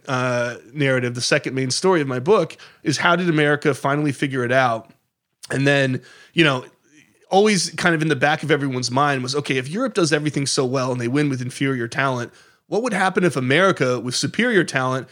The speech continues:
actually had good strategy and actually had a great system that learns from year to year and can get better?"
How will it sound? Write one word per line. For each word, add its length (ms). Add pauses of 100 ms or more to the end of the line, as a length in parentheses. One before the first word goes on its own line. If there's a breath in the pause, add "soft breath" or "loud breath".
(180 soft breath)
actually 360
had 160
good 160
strategy 460
and 100
actually 280
had 100
a 40
great 280
system 420
that 200
learns 340
from 180
year 160
to 80
year 400 (300 loud breath)
and 140
can 120
get 180
better?" 400